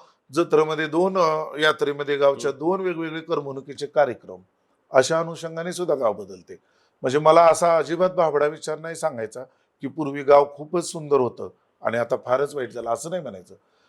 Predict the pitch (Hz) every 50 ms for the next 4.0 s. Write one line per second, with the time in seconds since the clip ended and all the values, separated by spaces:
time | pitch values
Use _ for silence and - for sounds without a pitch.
0 | _ _ - - 175 175 160 190 208 185 160 180 175 160 147 151 156 180 185 185
1 | 190 214 202 202 190 175 - 180 170 139 110 104 107 - _ _ _ _ _ _
2 | _ _ _ _ _ _ _ _ _ _ _ - 156 165 175 170 175 165 135 139
3 | 147 156 160 165 165 - 180 180 185 170 175 165 156 156 - 156 156 151 160